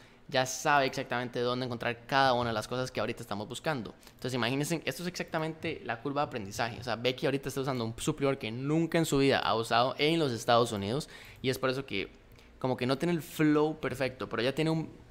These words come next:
ella, ella creo que va a subir un video, creo que lo hizo hoy, de cómo ella publica productos en U K y lo hace, o sea, en cuestión de seg-, o sea, tres minutos y ya hizo una, un, una lista completa. Entonces,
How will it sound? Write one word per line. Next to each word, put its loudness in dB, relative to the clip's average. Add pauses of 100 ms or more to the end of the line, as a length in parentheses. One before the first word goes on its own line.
ella, 2
ella 4
creo 0
que 2
va 10
a 6
subir 4
un 2
video, 4
creo -4
que -4
lo 2
hizo 0
hoy, 2 (440)
de -2 (100)
cómo 6 (340)
ella 2
publica -2
productos -4 (100)
en -4 (120)
U -4
K -2
y 0
lo 2
hace, -2 (1080)
o -14
sea, -2
en -6
cuestión -2
de -2
seg-, -6
o -14
sea, 4
tres 8
minutos 4
y -6
ya 2
hizo 0
una, 2
un, -4
una -2
lista -4
completa. -8 (420)
Entonces, -2